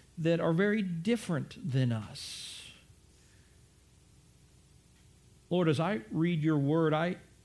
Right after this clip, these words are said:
experience a God with a very big heart and a very big vision. Over the next weeks and months,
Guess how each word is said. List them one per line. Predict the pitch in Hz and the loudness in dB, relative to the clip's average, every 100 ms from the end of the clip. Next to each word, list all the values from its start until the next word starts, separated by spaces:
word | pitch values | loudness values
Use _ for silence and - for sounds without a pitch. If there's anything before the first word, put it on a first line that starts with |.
| - - | -10 -8
experience | - - 170 156 143 131 | -8 -4 0 2 0 0
a | 139 | -2
God | 139 151 165 170 - | 0 0 0 -2 -4
with | - 139 | -2 -2
a | 131 | 0
very | 147 151 | 2 2
big | 135 113 139 151 151 147 - - - - | 0 -2 0 0 0 -4 -10 -20 -20 -18
heart | - 151 139 - - - - - - - - - | -6 -4 -4 -10 -16 -20 -20 -20 -20 -20 -20 -6
and | 156 143 | 0 2
a | |
very | 123 143 147 135 | 2 2 2 0
big | 120 113 151 156 156 151 156 - _ 131 | -4 0 2 2 0 -2 -10 -20 _ -6
vision. | 120 139 127 113 107 107 123 156 - - - - - - - - - - - - - - - - - - - - - - 202 | 0 0 0 -2 -6 -8 -16 -20 -20 -20 -20 -20 -20 -20 -20 -20 -20 -20 -20 -20 -20 -20 -20 -20 -20 -20 -20 -20 -20 -8 -2
Over | 254 285 233 - - - | -2 -2 -4 -8 -20 -8
the | 156 170 | -2 0
next | 170 170 - - | 2 -2 -6 -4
weeks | 143 170 175 - - | 0 0 -2 -10 -6
and | 156 139 | -2 0
months, | 135 143 160 - - - | 0 0 -4 -8 -14 -16